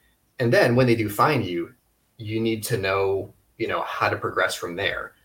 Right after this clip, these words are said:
Like, if I had gotten that phone call five plus years ago, I don't think I would have gotten that job. I don't think I would have known to,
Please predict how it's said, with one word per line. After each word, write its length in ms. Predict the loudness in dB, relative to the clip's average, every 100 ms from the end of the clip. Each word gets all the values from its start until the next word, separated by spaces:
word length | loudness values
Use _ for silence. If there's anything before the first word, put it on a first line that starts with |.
| _ _ -4
Like, 80 |
if 140 | 2 4
I 80 | 4
had 120 | 6
gotten 240 | 4 4
that 200 | -2 -4
phone 220 | -2 -2 0
call 460 | 2 2 0 -6 _ _ _ _ _ _ _ _ _
five 360 | 0 2 4 2
plus 280 | -2 -2 0
years 240 | 0 0
ago, 420 | -2 -2 -2 -6 _ _ _ -2
I 100 | -2
don't 400 | 0 2 2 2
think 160 | -4 0
I 80 | 0
would 140 | 0
have 120 | 0
gotten 240 | 0 0 -4
that 180 | -6
job. 360 | 0 0 -2 -10 _ _ _ _ _ _
I 100 | 0
don't 220 | 2 0
think 140 | 0 2
I 80 | 2
would 140 | 0
have 120 | -4
known 380 | -6 -6 -6 -8
to, 440 | -4 0 0 -2